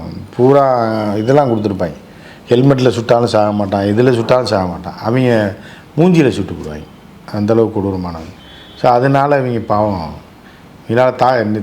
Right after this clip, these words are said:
தரைச்சண்டை அவங்க தாக்கு பிடிக்க முடியாது. பீரங்கி பல நூற்றுக்கணக்கான பீரங்கி அழிஞ்சு போச்சு, பீரங்கியோட சமாதி ஆயிட்டாங்க பல இஸ்ரேல் வீரர்கள். So இப்படிலாம் இருக்கும்போது தரைப்படைன்றது அவங்களுக்கு ஆபத்து தான், இறங்க இறங்க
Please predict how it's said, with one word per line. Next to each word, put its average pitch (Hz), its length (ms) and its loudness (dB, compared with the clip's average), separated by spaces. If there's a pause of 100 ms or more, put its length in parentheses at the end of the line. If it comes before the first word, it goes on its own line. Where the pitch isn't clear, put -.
தரைச்சண்டை 139 500 2
அவங்க 101 180 -2
தாக்கு 101 260 -6
பிடிக்க 90 220 -8
முடியாது. 80 380 -10 (500)
பீரங்கி 143 420 2 (100)
பல 110 220 4 (400)
நூற்றுக்கணக்கான 123 800 0
பீரங்கி 120 300 2
அழிஞ்சு 98 280 -4
போச்சு, - 260 -12 (1300)
பீரங்கியோட 139 600 4
சமாதி 120 400 -2
ஆயிட்டாங்க 95 400 -6
பல 95 160 -2
இஸ்ரேல் 92 380 -4
வீரர்கள். 90 360 -4 (460)
So - 140 0 (140)
இப்படிலாம் 165 440 2
இருக்கும்போது 160 540 0 (320)
தரைப்படைன்றது 190 840 2
அவங்களுக்கு 117 340 2
ஆபத்து 101 280 -4
தான், - 160 -12 (960)
இறங்க 143 360 2
இறங்க 156 200 4